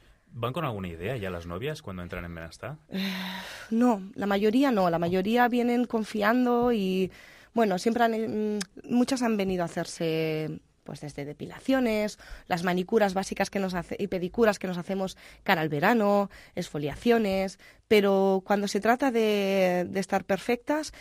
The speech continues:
Speaker 2: eh, vienen muy perdidas, pero,
Speaker 1: Ya.
Speaker 2: pero bueno, n-, nosotras para eso estamos, ¿no? Para asesorar, y a veces se creen que es más complicado de lo que es. Eh, son unos pasos muy sencillos y además que el efecto es inmediato.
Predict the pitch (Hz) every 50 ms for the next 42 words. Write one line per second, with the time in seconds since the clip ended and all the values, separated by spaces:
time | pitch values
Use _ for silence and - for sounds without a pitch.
0 | - - - _ - 156 160 156 160 165 175 214 220 233 226 208 190 175 220 214
1 | 180 170 160 156 156 147 165 - - - 156 151 156 160 151 151 151 143 - -
2 | - - - _ _ - 196 190 170 170 180 196 151 147 - - - - - 185
3 | 190 185 185 185 185 185 185 185 180 - 190 - 190 196 190 190 185 - 185 180
4 | 175 208 214 - - 196 190 151 151 151 175 226 233 214 175 165 160 160 165 160
5 | - 170 - - 180 180 202 233 254 262 269 269 - - - - - - - -
6 | - 220 208 190 185 202 208 - 277 - - 214 214 214 233 226 262 233 240 226
7 | - - 220 202 - 180 180 - 185 190 226 269 247 214 185 170 - 165 165 175
8 | 226 233 226 - - - - - - - - - _ - 165 165 160 151 156 156
9 | 160 160 156 156 156 156 - - - - 202 240 269 247 202 - - 175 180 190
10 | 208 196 208 190 - - 202 196 - 269 277 254 240 240 262 339 381 - - -
11 | - - - - - - 208 180 180 165 147 151 151 160 175 - 247 233 196 -
12 | 185 - - 226 - 233 208 185 160 156 165 165 160 - 143 135